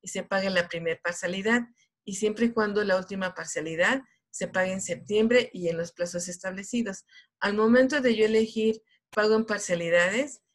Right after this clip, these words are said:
y paga la primera parcialidad, me van a salir todas las,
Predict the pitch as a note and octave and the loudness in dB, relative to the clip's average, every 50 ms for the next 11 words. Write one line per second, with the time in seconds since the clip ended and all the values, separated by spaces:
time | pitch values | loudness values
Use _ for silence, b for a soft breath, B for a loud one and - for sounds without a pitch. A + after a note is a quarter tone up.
0 | _ _ - F#3+ - F#3+ G3 G3+ G#3+ G#3+ G3 - - F3+ F3+ F3+ F#3 F#3 - G3+ | _ _ -20 -8 -4 -2 0 0 0 0 0 -2 -2 -2 -2 0 -2 -2 -4 -8
1 | G3 - F#3 F3 E3+ E3+ E3+ F3+ G#3 B3 A#3+ _ _ _ _ _ _ _ _ - | -8 -6 -6 -6 -4 -2 0 0 0 -2 -6 _ _ _ _ _ _ _ _ -4
2 | F#3+ F#3+ G3 G3 G#3 A3 A3+ A3+ A#3 A#3 A#3 - - - _ _ - G3+ G3 G3 | -2 -2 0 2 4 4 4 4 4 2 0 -4 -14 -20 _ _ -8 -6 -6 -4
3 | - G3 F#3+ G3 G#3 A3 A3+ - - _ _ _ _ - - - _ A#3+ B3 B3 | -4 -4 -2 0 0 -2 -2 -4 -8 _ _ _ _ -20 -20 -4 _ 4 6 8
4 | B3+ B3+ B3+ B3 A3+ G#3 G3+ G3 - | 8 6 6 4 2 2 0 -4 -10